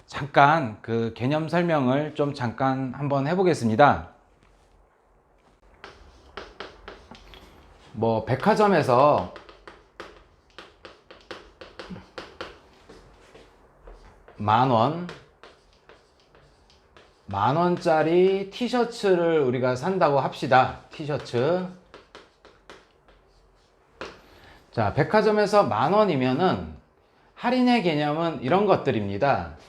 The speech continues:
자, 십 퍼센트 할인을 해요. 그럼 만 원이, 이 만 원이 백 퍼센트라고 했을 때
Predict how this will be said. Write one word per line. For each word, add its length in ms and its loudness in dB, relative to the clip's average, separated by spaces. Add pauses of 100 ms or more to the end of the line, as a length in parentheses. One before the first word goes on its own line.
(360)
자, 560 -4 (200)
십 360 -10
퍼센트 840 0
할인을 440 0
해요. 460 2 (3750)
그럼 320 2
만 320 2
원이, 540 2
이 320 -4
만 320 0
원이 260 0
백 200 -8
퍼센트라고 760 2
했을 360 -2
때 480 0